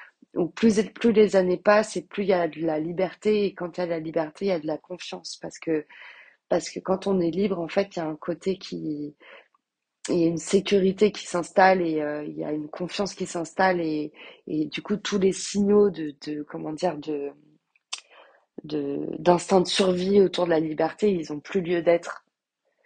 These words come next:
Et, euh, et ça, c'est un accomplissement, je pense.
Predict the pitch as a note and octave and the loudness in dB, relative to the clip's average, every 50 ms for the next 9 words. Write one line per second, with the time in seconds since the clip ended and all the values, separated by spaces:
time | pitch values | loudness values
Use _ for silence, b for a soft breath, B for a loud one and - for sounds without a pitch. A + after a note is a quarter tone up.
0 | _ _ _ _ _ _ - D3+ D#3 D3+ C#3+ C3+ C3 C3 C3 A#2+ A2 - - - | _ _ _ _ _ _ -2 0 0 2 2 2 0 0 -2 -4 -4 -6 -4 -4
1 | - D3+ - - G#3+ G#3 - - F#3+ F3 E3 D#3+ D3+ D3+ - - D3 - - C#3 | -4 -2 2 2 2 2 2 0 -2 0 0 -2 -4 -6 -6 -10 -12 -12 -14 -16
2 | - - - D3+ C#3+ C#3+ C3+ B2 - - - - - - - - | -12 -10 -8 -8 -8 -10 -12 -14 -14 -16 -14 -14 -14 -14 -14 -16